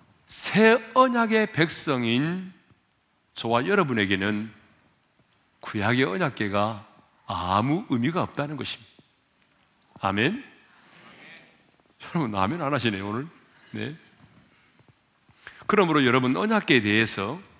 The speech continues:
더 이상 말하지도 말고, 여러분, 생각하지도 말고, 기억하지도 말고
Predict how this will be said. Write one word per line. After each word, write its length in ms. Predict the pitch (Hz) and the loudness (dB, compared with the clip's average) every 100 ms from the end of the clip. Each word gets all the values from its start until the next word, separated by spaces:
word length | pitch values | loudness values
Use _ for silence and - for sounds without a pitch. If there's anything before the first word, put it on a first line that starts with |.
| _ _ _ _ _ _ _ - - _ - | _ _ _ _ _ _ _ -20 -20 _ -2
더 160 | 160 | 4
이상 360 | 240 - 196 180 | 4 4 -2 0
말하지도 480 | 139 127 165 180 147 | 4 6 4 4 2
말고, 640 | 113 104 107 190 104 110 - - _ _ _ _ _ _ _ 117 | 4 2 4 4 4 -4 -18 -20 _ _ _ _ _ _ _ 0
여러분, 440 | 120 143 233 254 - _ _ _ _ _ | 2 2 0 -6 -14 _ _ _ _ _
생각하지도 680 | - 254 220 - 151 143 139 | -4 2 2 4 2 2 2
말고, 680 | 104 104 185 185 95 - - _ _ _ _ _ | 4 4 2 2 -2 -18 -20 _ _ _ _ _
기억하지도 560 | - 247 226 160 156 151 | 0 0 2 0 2 4
말고 600 | 107 98 131 208 117 - | 4 4 4 2 2 -8